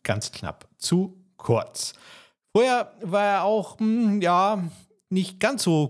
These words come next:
gut erfolgreich. Es ging super los für ihn. Er traf aus fünfunddreißig, aus einunddreißig und aus vierundfünfzig Yards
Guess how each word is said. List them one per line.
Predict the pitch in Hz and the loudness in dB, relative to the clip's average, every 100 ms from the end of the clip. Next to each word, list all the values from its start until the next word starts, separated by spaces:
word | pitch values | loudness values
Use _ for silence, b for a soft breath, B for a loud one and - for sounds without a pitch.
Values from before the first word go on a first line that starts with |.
| - | -2
gut | 233 269 | -4 -2
erfolgreich. | 139 127 123 131 147 208 226 | -2 -2 -2 -2 -2 -2 -2
Es | 190 - | -4 0
ging | 214 | 2
super | 190 254 202 | 2 2 2
los | 226 226 | 0 0
für | 147 | 0
ihn. | 175 | 0
Er | 214 | -2
traf | - 175 185 | 0 0 0
aus | 175 | -4
fünfunddreißig, | - 190 156 127 - 208 190 | -2 -2 0 -2 -2 -4 -4
aus | - | -4
einunddreißig | 151 170 165 - | -4 -2 -2 -2
und | 196 | -4
aus | 180 | -4
vierundfünfzig | - - 311 190 170 156 - 110 | -6 -4 -4 -2 -2 -4 -6 -4
Yards | 110 160 247 - | 0 0 -2 -8